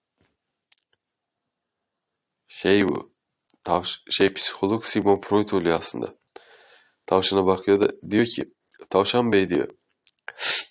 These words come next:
"maalesef," diyor, "sizi bir timsaha çeviremeyiz ama havuçlarınızı iyi yapabiliriz," diyor.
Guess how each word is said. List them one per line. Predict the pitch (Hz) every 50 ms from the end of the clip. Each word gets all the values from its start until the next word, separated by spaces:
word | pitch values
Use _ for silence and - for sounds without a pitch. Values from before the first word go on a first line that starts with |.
| _ _ _ _ _ _ _ _ - - _ _ _ _ _ _ _ _ _ _ _ _ _ _ _ -
"maalesef," | 98 110 117 113 107 - 110 101 - -
diyor, | 107 98
"sizi | 95 - - 90 95 90
bir | 98 101 -
timsaha | - - 101 98 - - 95 90 90
çeviremeyiz | - - 101 95 92 104 113 120 113 98 82 - - - - - - _ _ _ _ _ - _ -
ama | - 90 92 101 113 117 - - - _ _ _ _ _ _ _ _ _ _ _ _ _ _ _ _ _ _ _ _ - -
havuçlarınızı | - 107 104 101 - - - 101 98 104 101 101 98 92 80
iyi | 69 98 101 95
yapabiliriz," | 95 92 - - 90 90 92 95 107 107 101 95 85
diyor. | 87 80